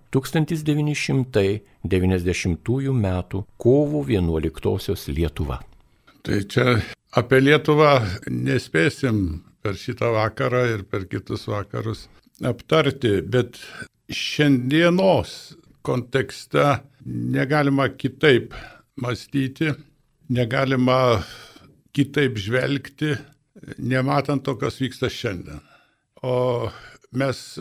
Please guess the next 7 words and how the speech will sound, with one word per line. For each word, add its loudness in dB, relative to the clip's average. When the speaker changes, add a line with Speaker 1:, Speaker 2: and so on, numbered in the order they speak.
Speaker 2:
matėm -2
ir -6
ką -2
dažniausiai -4
kartoja -4
per -8
visus -12